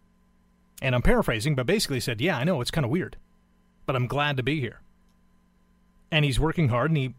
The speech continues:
admitted to me that, yeah, there was some rust coming out of the gate, learning the playbook, getting back on the field,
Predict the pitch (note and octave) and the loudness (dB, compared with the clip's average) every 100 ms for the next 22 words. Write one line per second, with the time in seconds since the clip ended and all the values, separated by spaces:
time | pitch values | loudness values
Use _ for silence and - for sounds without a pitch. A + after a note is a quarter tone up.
0 | - C#3+ B2+ C#3+ G#3+ C#3+ C3 - C#3+ G3 | -4 0 4 4 4 0 -2 -2 0 2
1 | D3+ D3 C3 B2 - B3 F#3 D3+ - D#3 | 0 -2 -2 -2 0 0 2 2 2 2
2 | C3 A3 - - - - _ _ _ _ | 2 2 0 -4 -8 -12 _ _ _ _
3 | _ _ _ _ _ _ _ - C#3 D3+ | _ _ _ _ _ _ _ -2 2 2
4 | D3 D3 D3+ E3+ - - _ - A#2+ D3 | 2 0 0 -2 -8 -18 _ -6 -2 0
5 | C3 A#2+ C3+ E3+ A#2 A#2 C#3 C#3+ D3+ - | 2 0 0 -2 -2 -2 -2 0 -2 -2
6 | C#3+ C#3 C#3 | -2 -2 -4